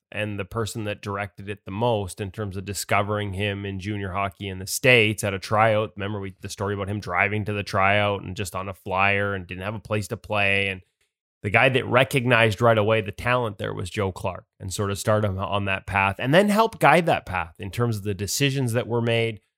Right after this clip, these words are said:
uh, in a mentoring role. Where do you go to school? When do you leave school? When's it time to turn pro? Um, who, you know, agencies, who do you work with? These, like, and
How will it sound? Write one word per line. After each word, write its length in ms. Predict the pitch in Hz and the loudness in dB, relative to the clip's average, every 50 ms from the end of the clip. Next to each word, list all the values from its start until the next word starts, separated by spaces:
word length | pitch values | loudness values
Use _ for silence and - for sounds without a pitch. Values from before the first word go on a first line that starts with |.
| _ _ | _ _
uh, 140 | - 98 98 - | -6 -4 -4 -2
in 100 | 95 101 | -2 -2
a 60 | 98 | 0
mentoring 500 | 101 110 117 120 - - 120 113 110 110 | 0 0 0 0 0 0 -2 0 0 0
role. 340 | 107 107 107 107 110 104 98 | 0 2 2 2 2 2 2
Where 180 | 101 107 113 | 0 0 2
do 60 | 113 110 | 2 2
you 80 | 110 | 2
go 160 | 107 110 110 107 | 2 2 2 2
to 80 | 104 | 0
school? 340 | - - - 104 107 107 104 | -4 -6 -4 -2 0 0 2
When 200 | 104 110 120 123 | 2 2 2 2
do 60 | 131 | 2
you 100 | 143 143 | 2 2
leave 280 | 143 151 165 175 165 - | 2 2 2 0 0 -4
school? 340 | - - - 101 90 92 95 | -8 -8 -6 -6 -6 -6 -6
When's 200 | 92 92 95 98 | -6 -6 -4 -4
it 80 | 110 - | -4 0
time 260 | - 120 117 120 120 | 2 4 4 4 2
to 80 | 120 | 0
turn 320 | 113 - 127 131 127 127 117 | -4 -4 -2 -2 -2 -2 -4
pro? 480 | - - 139 131 127 110 92 95 95 _ _ _ _ _ _ _ - | -4 0 2 2 2 2 0 -4 -10 _ _ _ _ _ _ _ -10
Um, 320 | 101 92 95 98 98 98 - - | -8 -6 -6 -6 -6 -8 -6 -6
who, 180 | 107 107 107 | -4 -4 -4
you 100 | - - | -4 -2
know, 160 | 104 98 95 | -2 0 0
agencies, 680 | - 120 131 139 127 110 107 98 - - 95 87 - - | 4 6 6 6 6 4 2 -2 -2 -6 -10 -12 -6 -2
who 120 | 113 123 | 0 2
do 80 | 131 135 | 2 2
you 80 | 135 | 2
work 320 | 131 131 131 120 - _ - | 2 0 0 -2 -4 _ -12
with? 140 | 90 - _ | -14 -12 _
These, 200 | - 123 110 - _ _ _ _ _ _ - | -10 -10 -10 -12 _ _ _ _ _ _ -2
like, 160 | 107 113 - | -2 -2 0
and 260 | - 117 131 131 - | -2 -4 -4 -4 -6